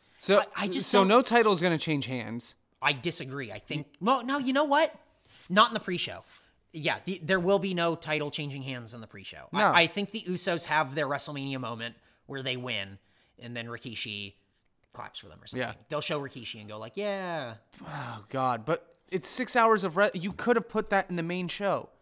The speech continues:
Speaker 2: Yeah.
Speaker 1: Why wouldn't you put the tag team titles in the main show? This is what I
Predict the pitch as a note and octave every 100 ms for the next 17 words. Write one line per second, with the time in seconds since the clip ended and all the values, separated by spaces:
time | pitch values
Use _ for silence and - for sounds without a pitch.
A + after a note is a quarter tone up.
0 | - A3 - _ - C#3+ G3+ A#3 A#3 -
1 | G#3 - - C3 D3 - F#3 F#3+ - G3+
2 | F3+ - D#3 F3 E3 C3 A2+ C#3+ D3 D3+
3 | D#3 E3 F3 - F3+ C4+ C4 C4+ A#3+ G3+